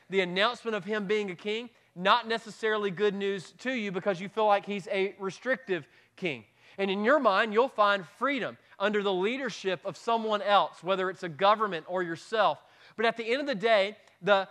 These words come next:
leadership in life apart from Jesus always ends up like life under Herod. It always ends up overpromising and under-delivering. It always ends up with you being in a place of want and need.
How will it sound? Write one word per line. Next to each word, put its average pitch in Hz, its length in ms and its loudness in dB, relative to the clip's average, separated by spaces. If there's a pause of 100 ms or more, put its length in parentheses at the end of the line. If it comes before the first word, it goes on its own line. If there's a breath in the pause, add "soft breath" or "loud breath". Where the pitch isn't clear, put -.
leadership 240 680 -4
in 202 140 -4
life 185 400 4
apart 208 340 2
from 190 160 -8
Jesus 175 480 -10
always 214 420 4
ends 214 300 -4
up 175 240 4
like 170 240 2
life 175 360 4
under 170 380 -6
Herod. 160 420 -4 (480 soft breath)
It 214 100 2
always 226 400 6
ends 226 240 -4
up 214 320 2
overpromising 220 960 -2 (240 soft breath)
and 185 180 -6
under-delivering. 185 1300 -4 (300 soft breath)
It 202 80 2
always 233 340 6
ends 220 200 -4
up 220 180 4
with 180 160 -6
you 233 140 -4
being 233 240 -2
in 208 100 -2
a 196 40 -6
place 214 460 -2
of 190 220 4
want 202 340 -2 (300 soft breath)
and 175 420 -2
need. 165 380 -4